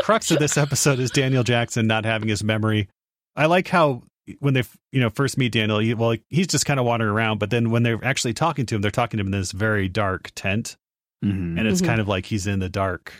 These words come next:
Speaker 1: and then he comes into the light when he leaves the tent and starts remembering things. So,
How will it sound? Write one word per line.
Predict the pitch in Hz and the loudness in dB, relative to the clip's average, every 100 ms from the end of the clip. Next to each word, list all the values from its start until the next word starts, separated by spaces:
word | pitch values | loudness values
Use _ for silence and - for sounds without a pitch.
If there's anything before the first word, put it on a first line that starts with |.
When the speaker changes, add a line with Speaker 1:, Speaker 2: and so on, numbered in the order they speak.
| - | -14
Speaker 1:
and | 101 92 | -8 -6
then | |
he | 92 | -6
comes | - 101 92 | -4 -6 -4
into | 95 110 | -6 -6
the | 90 | -4
light | 85 98 90 - _ _ _ - | -2 -2 -4 -8 _ _ _ -10
when | 104 | -4
he | 95 | -4
leaves | 92 98 92 | -2 -4 -6
the | 90 | -10
tent | - 110 95 90 104 | -8 -6 -6 -6 -10
and | 95 | -10
starts | - 92 - | -6 -6 -6
remembering | 101 95 98 95 92 | -6 -4 -2 -2 -4
things. | 98 95 95 - - _ _ _ _ _ _ | -4 -2 -2 -6 -12 _ _ _ _ _ _
So, | - 104 90 | -2 0 0